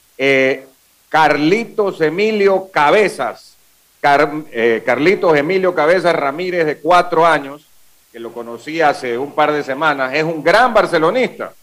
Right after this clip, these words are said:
sobrino además de, de Jorgito Pinto.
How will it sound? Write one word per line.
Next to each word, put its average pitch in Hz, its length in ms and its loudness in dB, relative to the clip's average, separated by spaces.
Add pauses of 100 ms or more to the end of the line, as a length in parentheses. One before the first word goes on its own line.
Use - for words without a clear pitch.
(600)
sobrino 202 760 4
además 196 400 2
de, 127 680 -2
de 123 180 -6
Jorgito 151 580 0
Pinto. 185 400 -2